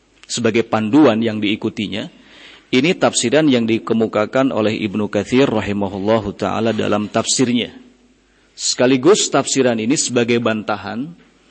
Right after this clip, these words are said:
kepada mereka yang menyatakan bahwa kaum Sabi'in itu adalah suatu kaum yang berasal dari agama Yahudi.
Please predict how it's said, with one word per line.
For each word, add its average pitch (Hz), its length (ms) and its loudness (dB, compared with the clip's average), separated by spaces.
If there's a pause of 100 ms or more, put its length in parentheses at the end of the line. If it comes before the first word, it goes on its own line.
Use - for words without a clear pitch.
(280)
kepada 127 320 4
mereka 123 560 2
yang 185 640 0 (880)
menyatakan 135 800 2
bahwa 123 320 2
kaum 139 320 4
Sabi'in 120 580 0
itu 180 540 2
adalah 117 560 -2
suatu 123 400 0
kaum 147 320 0
yang 131 160 2
berasal 120 480 -4
dari 117 160 -2
agama 107 320 -4
Yahudi. 117 480 -4